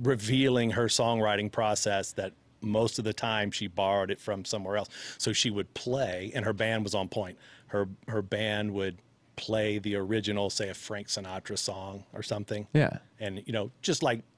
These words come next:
Speaker 1: ten s-, seconds of it. And everybody's, "Da, da, da, da, da, eh," you know, Frank Sinatra, whatever his songs are, you know, they're great.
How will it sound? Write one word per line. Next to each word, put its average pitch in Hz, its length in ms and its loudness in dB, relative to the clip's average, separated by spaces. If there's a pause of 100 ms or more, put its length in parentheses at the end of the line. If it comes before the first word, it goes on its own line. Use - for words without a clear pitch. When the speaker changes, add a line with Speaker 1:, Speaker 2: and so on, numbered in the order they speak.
(680)
Speaker 1:
ten 151 180 0
s-, - 220 0 (260)
seconds 92 480 -4
of - 200 -16
it. - 60 -20 (320)
And 110 100 -4
everybody's, 98 420 0
"Da, 156 340 -6
da, 143 200 -6
da, 139 240 -2 (100)
da, 117 160 -8
da, 117 340 -2 (160)
eh," 208 300 -8
you 160 80 -6
know, 131 220 0
Frank 165 220 -4
Sinatra, 135 600 -4 (300)
whatever 120 280 2
his 110 120 -4
songs 110 340 0
are, 113 320 0
you 110 100 -2
know, 110 140 -2
they're 110 100 0
great. 107 320 2